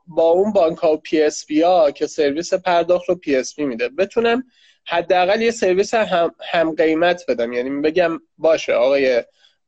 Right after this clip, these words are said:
اه، خسروی، شما، اه، این درگاه ها رو داری، حالا بیا زرین پالم اضافه کن،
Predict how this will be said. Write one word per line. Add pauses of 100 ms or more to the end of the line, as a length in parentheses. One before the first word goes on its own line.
(160)
اه، (880)
خسروی،
شما، (160)
اه،
این
درگاه
ها
رو
داری،
حالا
بیا
زرین
پالم
اضافه
کن،